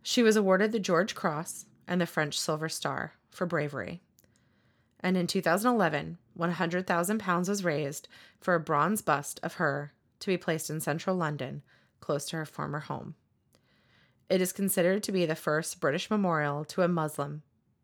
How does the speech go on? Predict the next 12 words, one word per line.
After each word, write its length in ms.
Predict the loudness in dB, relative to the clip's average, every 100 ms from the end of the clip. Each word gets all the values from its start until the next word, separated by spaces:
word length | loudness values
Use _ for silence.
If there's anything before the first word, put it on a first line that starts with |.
| _ _ _
and 140 | -4 -4
Asian 320 | -4 -4 -6
woman. 320 | -6 -8 -12 -18 _ _ _ 0
It 80 | 2
is 140 | 4
said 380 | 4 4 4 -2
that 120 | -2
when 120 | 0
she 180 | 0 2
wrote 180 | 2 2
children's 460 | 0 0 0 -4 -4
stories 640 | -6 -6 -8 -12 -12